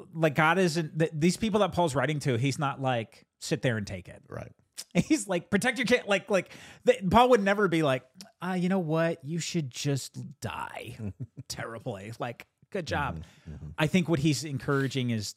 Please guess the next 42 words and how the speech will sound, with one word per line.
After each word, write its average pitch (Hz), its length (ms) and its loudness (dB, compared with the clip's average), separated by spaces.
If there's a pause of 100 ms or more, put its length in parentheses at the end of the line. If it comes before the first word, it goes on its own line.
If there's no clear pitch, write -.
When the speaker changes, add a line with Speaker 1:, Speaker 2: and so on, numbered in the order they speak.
(100)
Speaker 1:
is, 113 240 -6 (600)
you - 80 -6
know, 107 160 -2
when 120 240 -4
we 123 80 0
talk 165 260 -2
about 127 360 -4 (120)
control - 600 -6 (1120)
and 117 120 -2
the 101 60 -2
lack 123 380 0
of 123 120 0
it 120 120 -6
that 110 120 -8
we 110 120 -2
have, 90 500 -10 (140)
when, 165 280 0
when 185 140 8
it's 180 180 2
all 185 240 4
said 180 180 -4
and 160 160 0
done, 127 320 0 (440)
but 139 100 2
the 143 80 4
thing 175 280 4
we 139 140 4
do 165 480 4
get 147 220 0
to 139 100 -2
push - 300 -2
into, 87 380 -6 (720)
the 113 40 -6
thing 135 200 2
that 120 240 -2
is 185 340 4
constant, - 680 -6 (920)
is 120 140 -4
the 117 100 0
love 101 320 -2
of 92 160 -6
God - 340 -16